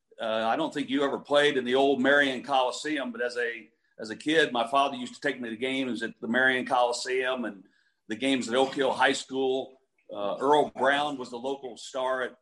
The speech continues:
at Oak Hill at that time. He eventually went to Purdue and had a good career. And, um, just, you know, just the excitement of being in a gym full of people.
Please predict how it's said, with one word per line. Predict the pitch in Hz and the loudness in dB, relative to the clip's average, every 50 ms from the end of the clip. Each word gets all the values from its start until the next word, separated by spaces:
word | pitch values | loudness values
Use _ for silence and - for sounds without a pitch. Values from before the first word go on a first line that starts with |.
| 120 120 | -10 -10
at | 117 117 | -6 -6
Oak | 127 127 123 - | -6 -6 -6 -6
Hill | 139 135 131 123 | -6 -4 -4 -6
at | - - | -4 -4
that | 123 - - | -6 -6 -6
time. | - 139 131 135 135 120 131 | -6 -4 -4 -4 -4 -4 -4
He | 139 | -6
eventually | 135 120 120 139 139 135 120 120 | -6 -2 -4 -4 -4 -6 -10 -10
went | 117 123 131 127 127 | -8 -8 -8 -8 -10
to | - | -18
Purdue | _ - 123 113 135 139 143 | _ -14 -6 -4 -2 0 0
and | 135 123 | -2 -2
had | 127 123 | -2 -4
a | - - | -4 -4
good | 131 135 - | -6 -6 -6
career. | - - 131 131 135 139 131 143 - - _ _ _ _ _ _ _ _ - | -8 -8 -6 -4 -2 -2 -2 -2 -4 -10 _ _ _ _ _ _ _ _ -12
And, | 120 117 117 117 117 117 110 | -8 -6 -6 -4 -4 -2 0
um, | 117 117 117 113 117 113 113 113 _ _ _ _ _ _ _ _ - | 2 2 4 2 2 0 -2 -6 _ _ _ _ _ _ _ _ -2
just, | 151 147 - - _ _ | -2 -2 -2 -6 _ _
you | _ 151 160 156 | _ -2 2 4
know, | 143 139 135 | 4 4 4
just | 127 156 139 - | 2 -2 -4 -4
the | - 147 | -2 -4
excitement | 135 - - - - 147 147 147 143 147 135 | -2 -2 -4 0 2 2 2 2 0 -2 -4
of | 131 113 | -4 -4
being | 113 143 147 143 139 | -4 -4 -2 0 -2
in | 135 127 123 | -2 -2 -2
a | 117 | -6
gym | 110 110 - 135 143 143 147 147 131 | -6 -6 -2 0 2 2 2 0 0
full | - - - 160 151 139 | -4 -2 -2 -2 0 0
of | 131 - | -2 -2
people. | - 143 143 147 - 147 156 160 - - | 2 2 2 2 2 0 0 0 -2 -8